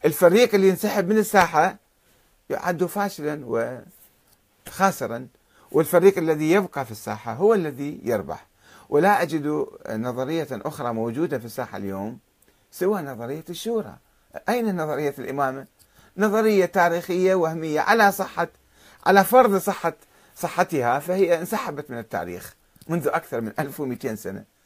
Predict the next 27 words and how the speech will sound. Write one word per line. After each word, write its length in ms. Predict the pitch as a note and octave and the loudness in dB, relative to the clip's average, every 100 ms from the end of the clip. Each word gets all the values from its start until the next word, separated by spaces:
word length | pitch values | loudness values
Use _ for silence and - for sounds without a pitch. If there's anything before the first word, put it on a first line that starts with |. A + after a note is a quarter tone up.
| _ _ _ | _ _ _
فإذا 240 | - D#3+ | -2 -2
هي 180 | D3+ C#3+ | -2 -4
نظرية 580 | B2 A2+ A#2 D3+ C#3+ D#3+ - _ | -4 -4 -4 -4 -4 -6 -12 _
خاسرة 640 | - E3+ F3 C#3 C3+ D3 - _ _ - | -2 0 0 -2 -2 -4 -8 _ _ 0
وغير 720 | C#3+ D#3+ D3+ - A2+ B2+ F3 | 2 2 0 -4 -10 -2 -2
صحيحة، 420 | A2 - F#2+ F2 _ _ _ _ _ _ _ _ _ - | -2 -10 -14 -16 _ _ _ _ _ _ _ _ _ -2
رغم 240 | G#3 G#3 F#3+ | 0 2 -2
كل 260 | - A3 | -2 0
الأحاديث 560 | G3 - - D3+ E3+ D#3+ | 0 -2 0 0 0 -4
المزورة 640 | D3 C#3+ D#3 D3+ A#2 A#2+ - _ _ | -2 2 4 4 2 -2 -12 _ _
والمختلقة 840 | - D3 D#3+ D3+ E3+ E3 - C#3+ D3 - _ _ | 2 4 4 -2 -4 -4 -4 -6 -6 -12 _ _
التي 300 | D3+ D3 D3 | -2 -2 -4
تصدق 400 | - - E3+ C#3+ | -8 -2 -2 0
بها 260 | B2+ B2+ A2 | -2 -2 0
يا 140 | G#2 | -2
شيخ 160 | G2+ A2 - | -4 -14 -20
حسين 240 | - G#2+ | -8 -8
الحل 300 | G#2 B2 C3 - _ - B2 | -6 -8 -10 -12 _ -12 -6
المياحي 540 | B2 B2 D3+ G#3 D3 | -4 0 0 0 -2
بأن 260 | C3+ B2 B2+ | -2 -4 -4
هذه 400 | C3 C3 C3 A#2+ _ | -4 -2 -2 -4 _
صادرة 360 | - C3+ G#2 | -6 -4 -4
عن 160 | F2 A#2+ | -6 -6
النبي 320 | A2 G2+ A2+ | -4 -4 -4
أو 160 | A2 A2+ | -4 -4
عن 160 | E2 | -6
الأئمة، 440 | A#2 D2+ F#2 F#2 | -8 -10 -10 -10